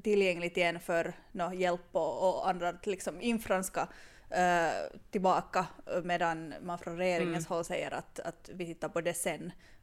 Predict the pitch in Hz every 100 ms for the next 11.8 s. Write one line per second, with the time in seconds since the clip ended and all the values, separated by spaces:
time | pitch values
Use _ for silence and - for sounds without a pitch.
0 | - - 170 143 170 - 170 - 165 151
1 | - - 170 165 151 170 175 - 165 175
2 | - 190 - - - - 202 202 170 170
3 | 170 - - 196 190 190 190 180 180 190
4 | 190 180 220 196 180 185 180 - - 196
5 | 190 185 202 190 196 170 147 202 202 190
6 | - 247 220 202 185 190 185 208 185 180
7 | - - 85 202 - - - - - -
8 | - - - - - - 160 156 151 165
9 | - 156 147 147 147 - 151 143 143 139
10 | - 139 147 139 - 147 139 - 131 135
11 | - 139 135 123 - - 131